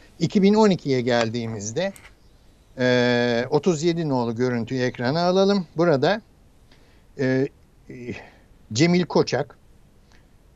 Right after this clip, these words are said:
profesör, on beş Eylül iki bin on iki Cumartesi günlü köşe yazısında Star'da,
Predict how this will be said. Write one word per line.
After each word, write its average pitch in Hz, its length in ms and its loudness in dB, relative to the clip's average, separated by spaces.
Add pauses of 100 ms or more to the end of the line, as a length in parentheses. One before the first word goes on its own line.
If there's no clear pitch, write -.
profesör, 127 600 2 (720)
on 175 200 2
beş 175 160 0
Eylül 156 260 0
iki 151 200 -8
bin 160 80 -2
on 160 140 -2
iki 135 180 -6
Cumartesi 139 520 -2
günlü 120 320 -2
köşe 135 260 0
yazısında 107 560 0
Star'da, 110 800 -2